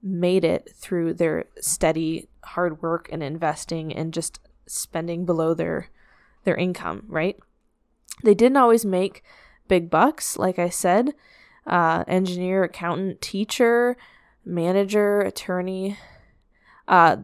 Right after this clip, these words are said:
they also found that millionaires go to college, but not necessarily elite schools. Almost two-thirds of millionaires graduated college from just public universities or state schools.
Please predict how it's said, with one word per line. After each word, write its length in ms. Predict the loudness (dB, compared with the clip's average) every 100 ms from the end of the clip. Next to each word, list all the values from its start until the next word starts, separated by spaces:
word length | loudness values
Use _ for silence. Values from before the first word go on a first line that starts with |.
| -14 -2
they 140 | 4
also 220 | 4 2 0
found 280 | 0 0
that 80 | 0
millionaires 600 | 0 0 2 2 2 0
go 140 | 0 0
to 80 |
college, 580 | 0 -2 -2 0 -2 -2 -6
but 120 | -2
not 240 | -2 -2
necessarily 680 | -4 -8 -8 -2 0 0 -2
elite 540 | -2 -2 -4 -4 -8 -10
schools. 640 | -8 2 4 4 0 -2 -10 -20 -20 -20 _ _ 2
Almost 320 | 4 2 0
two-thirds 640 | 2 2 4 2 2 0
of 80 | -2
millionaires 480 | -2 -2 -2 -2 -2
graduated 760 | 0 0 0 0 0 -2 -4
college 440 | -6 -2 0 -2 -4
from 220 | -10 -6
just 280 | -6 -8 _ _
public 480 | -12 0 2 2 -2
universities 720 | -4 -2 -2 -4 -4 -4 -6 -8
or 100 | -10
state 380 | -6 -6 -6
schools. 600 | -10 -4 -2 -2 -4 -8